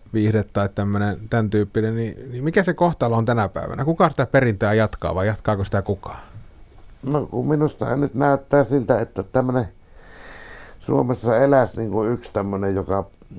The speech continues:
Speaker 2: ainakin, ja yksi ja montakin varmaan eläs,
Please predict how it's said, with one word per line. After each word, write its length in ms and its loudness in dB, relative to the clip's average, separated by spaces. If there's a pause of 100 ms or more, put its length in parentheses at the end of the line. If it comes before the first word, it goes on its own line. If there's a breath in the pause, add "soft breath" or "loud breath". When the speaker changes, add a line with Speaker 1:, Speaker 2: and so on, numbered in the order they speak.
(580)
Speaker 2:
ainakin, 680 -2 (340)
ja 140 0
yksi 300 -2
ja 60 2
montakin 540 0
varmaan 460 0
eläs, 380 0